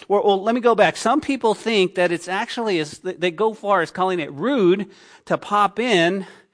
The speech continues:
and yet some other people write this. It says, th-, this one fellow writes, "Oh yeah," he says, "I very seldom, if ever, call first.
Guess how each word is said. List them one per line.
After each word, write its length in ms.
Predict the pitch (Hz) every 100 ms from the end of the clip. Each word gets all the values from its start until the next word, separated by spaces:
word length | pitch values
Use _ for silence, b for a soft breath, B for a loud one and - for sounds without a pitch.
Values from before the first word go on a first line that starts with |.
| b b _
and 120 | 156
yet 140 | 170 165
some 220 | 185 196
other 180 | 185 175
people 600 | 185 165 156 139 131 b b b
write 360 | 143 147 156 156
this. 340 | 160 135 -
It 100 | 147
says, 360 | - 143 123 -
th-, 260 | 156 165
this 180 | 175 160
one 160 | 175 160
fellow 260 | 156 147
writes, 380 | 135 120 117 - _ B B -
"Oh 140 | 294
yeah," 340 | 240 180 107 - -
he 180 | 185 175
says, 260 | 185 160 -
"I 500 | 214 269 294 269 220
very 320 | 180 233 226 208
seldom, 580 | - 240 202 160 160
if 220 | 180 170 -
ever, 500 | 214 196 143 143 147
call 340 | - 175 160
first. 640 | - 131 101 - - -